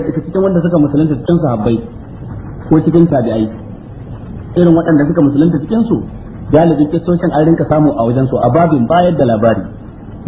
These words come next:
Ba a gina hukunci da Isra'iliyat, wani abu mai muhimmanci da ya kamata ku gane.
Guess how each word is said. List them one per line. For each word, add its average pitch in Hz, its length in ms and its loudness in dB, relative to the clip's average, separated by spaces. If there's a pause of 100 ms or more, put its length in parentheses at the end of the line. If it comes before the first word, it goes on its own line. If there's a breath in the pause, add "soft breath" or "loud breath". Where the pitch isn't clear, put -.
Ba 180 240 4
a 190 80 2
gina 185 160 2
hukunci 165 380 0
da 135 80 -2
Isra'iliyat, 113 680 -4
wani 143 180 0
abu 143 140 0
mai 120 80 0
muhimmanci 147 460 4
da 123 80 2
ya 117 40 -2
kamata 117 220 0
ku 104 100 -6
gane. 101 220 -2